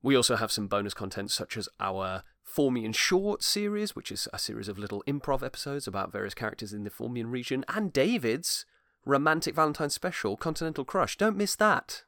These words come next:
Join our Patreon. And if you join at the top tier,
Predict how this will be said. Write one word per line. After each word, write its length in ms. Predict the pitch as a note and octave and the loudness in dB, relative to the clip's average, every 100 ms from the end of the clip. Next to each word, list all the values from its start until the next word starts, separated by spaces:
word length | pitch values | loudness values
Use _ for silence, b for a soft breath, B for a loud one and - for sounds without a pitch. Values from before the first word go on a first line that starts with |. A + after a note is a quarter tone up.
| _ | _
Join 180 | - E3+ | 0 2
our 80 | F3 | 4
Patreon. 440 | F#3 F3 A#2 F#2+ - | 2 0 -2 -2 0
And 140 | C3+ | 0
if 60 | - | 0
you 40 | |
join 320 | C#3 D#3 F#3 B B - | 0 2 0 B B -2
at 120 | C3 | -2
the 60 | - | 2
top 260 | - A#3+ | 2 2
tier, 260 | - B3 | 2 2